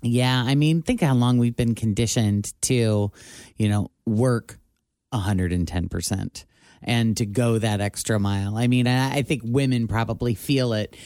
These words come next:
more than men, because once we become moms, then it becomes more difficult to give that extra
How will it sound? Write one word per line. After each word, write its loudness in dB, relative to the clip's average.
more 0
than 0
men, 2
because -4
once -2
we 0
become -2
moms, 0
then -2
it -4
becomes -2
more 0
difficult -2
to -2
give -2
that -4
extra -4